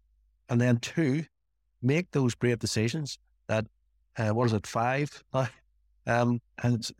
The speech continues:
five kind of reviews have all said, you know, reduce the number of buildings and spend the money more efficiently. Um, uh, then, you know, uh, I don't think if this does, if this, if it doesn't happen soon,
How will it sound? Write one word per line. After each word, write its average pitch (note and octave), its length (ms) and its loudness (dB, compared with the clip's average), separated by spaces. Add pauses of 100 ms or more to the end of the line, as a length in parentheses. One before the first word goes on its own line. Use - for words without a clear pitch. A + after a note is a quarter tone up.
five C#3+ 500 -2
kind D3+ 160 2
of B2 160 -4
reviews C3+ 480 2
have B2+ 120 0
all D3 240 0
said, F3 380 -2 (600)
you A#2+ 80 0
know, B2+ 80 4
reduce B2+ 400 0
the C3+ 60 0
number C3 220 0
of A#2+ 80 -2
buildings B2 500 2 (420)
and A#2 140 -4
spend B2 340 2
the A#2+ 40 2
money A#2 220 2
more A#2+ 160 2
efficiently. E3+ 540 -4 (500)
Um, A2+ 380 0 (320)
uh, A2 240 0 (240)
then, A#2 360 2 (260)
you B2 80 -2
know, G#2+ 260 -2 (1600)
uh, B2+ 180 -4
I C#3+ 120 0
don't D#3+ 140 4
think C3+ 180 2
if A#2+ 40 -2
this A#2 160 -4
does, A2+ 240 0
if C3+ 100 -2
this, - 260 -2 (120)
if A#2+ 140 -16
it B2 260 -6
doesn't E3+ 240 2
happen C#3+ 280 -2
soon, A2 360 0